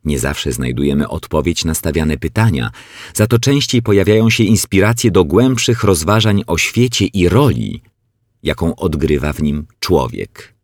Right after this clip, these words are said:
Gdy pełniłem urząd prezydencki, Tomasz Sedlaczek należał do grona moich kolegów z młodego pokolenia,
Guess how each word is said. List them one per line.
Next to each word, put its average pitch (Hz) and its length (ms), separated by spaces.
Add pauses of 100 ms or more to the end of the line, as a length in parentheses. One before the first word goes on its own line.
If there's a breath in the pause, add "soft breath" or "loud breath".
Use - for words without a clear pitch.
(840 loud breath)
Gdy 117 180
pełniłem 151 420
urząd 139 300
prezydencki, 117 680
Tomasz 127 480
Sedlaczek 110 600
należał 98 400
do 90 120
grona 104 300
moich 90 280
kolegów 90 420
z 78 40
młodego 82 360
pokolenia, 101 600